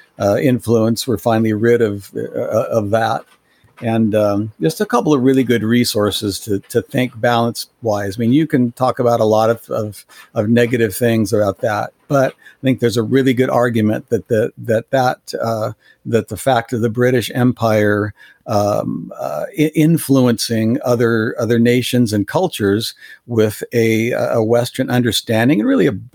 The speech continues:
in, in, in all the good ways, a biblical understanding of providing order, the rule of law. Uh, there's a good argument that it's a net positive for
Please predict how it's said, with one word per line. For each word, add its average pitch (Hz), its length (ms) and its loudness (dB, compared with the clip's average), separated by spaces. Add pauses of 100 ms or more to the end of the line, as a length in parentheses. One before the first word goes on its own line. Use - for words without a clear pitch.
(260)
in, 131 200 -2
in, 131 340 2
in 131 140 2
all 135 140 2
the 123 100 0
good 156 180 0
ways, 113 240 2
a 107 60 -4
biblical 127 540 -2
understanding 107 720 -2
of 104 120 -2
providing 110 500 0
order, 113 500 0 (260)
the 117 80 -6
rule 113 320 2
of 113 140 -4
law. 107 500 2 (440)
Uh, 104 420 -2
there's 127 280 2
a 117 40 2
good 156 360 2
argument 123 540 0
that 110 120 -2
it's 143 220 -2
a 117 80 2
net 120 400 0
positive 104 600 0
for 98 600 0